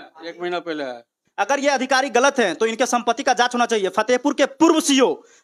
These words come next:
Speaker 2: विजय कुमार के ऊपर भ्रष्टाचार का आरोप लगा और उनको निलंबित कर दिया गया, पता है ना सर?
Speaker 1: मालूम।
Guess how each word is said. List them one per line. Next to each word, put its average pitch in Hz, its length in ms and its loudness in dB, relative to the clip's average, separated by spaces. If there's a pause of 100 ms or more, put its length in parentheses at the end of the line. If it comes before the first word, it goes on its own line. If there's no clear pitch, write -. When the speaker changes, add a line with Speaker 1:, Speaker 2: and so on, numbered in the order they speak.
Speaker 2:
विजय 226 300 2
कुमार 262 520 0 (260)
के 233 80 4
ऊपर 254 460 4
भ्रष्टाचार 247 680 2
का 262 140 2
आरोप 247 480 2
लगा 254 240 2
और 254 100 0
उनको 220 180 -4
निलंबित 220 340 -2
कर 202 100 0
दिया 165 100 -2
गया, 156 100 -2
पता - 160 -2
है 254 60 -2
ना 214 80 -16
सर? - 240 -20 (280)
Speaker 1:
मालूम। 151 380 -16